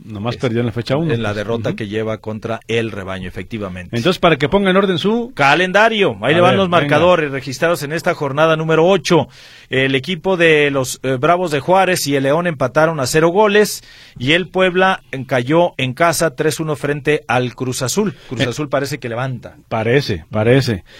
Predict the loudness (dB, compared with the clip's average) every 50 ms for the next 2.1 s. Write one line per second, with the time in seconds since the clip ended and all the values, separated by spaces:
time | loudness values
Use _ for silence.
0 | -20 -20 -8 -2 2 4 4 6 6 6 4 4 2 0 0 2 4 2 2 2
1 | 0 0 0 2 2 2 2 4 4 4 4 6 6 6 6 6 6 6 6 6
2 | 4 0